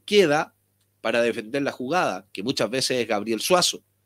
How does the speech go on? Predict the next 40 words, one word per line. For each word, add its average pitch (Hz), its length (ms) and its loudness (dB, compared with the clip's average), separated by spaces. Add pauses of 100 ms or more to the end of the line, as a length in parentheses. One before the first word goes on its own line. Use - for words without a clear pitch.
(420)
que 104 80 -10
es 101 60 -6
muy 117 180 -2
rápido 147 420 0
y 135 80 -2
hace 127 160 -4
muy 120 140 -6
bien 131 180 -2
esa 131 180 -6
reconversión, 110 920 -4 (580)
eh, 92 720 -4
para 160 240 4
recuperar 127 440 0
la 143 120 0
pelota 123 300 -2
en 120 80 -10
caso 135 280 -2
de 113 140 -2
que 101 80 -8
el 98 60 -6
equipo 113 280 -8
rival 98 280 -6
te 90 80 -10
anticipe. 82 520 -8 (320)
Puede 117 200 4
ser 113 180 0
Cristian 101 260 -6
Zavala 113 400 0
por 98 120 -8
su 104 140 -6
velocidad 104 500 -2
muchas 104 240 -6
veces 131 280 -4
cuando 101 240 -6
éste - 160 -8
esté - 140 -10
jugando. 113 500 -4 (360)
Alexander 110 600 0
Oroz, 147 360 2 (280)
eh, 95 460 -6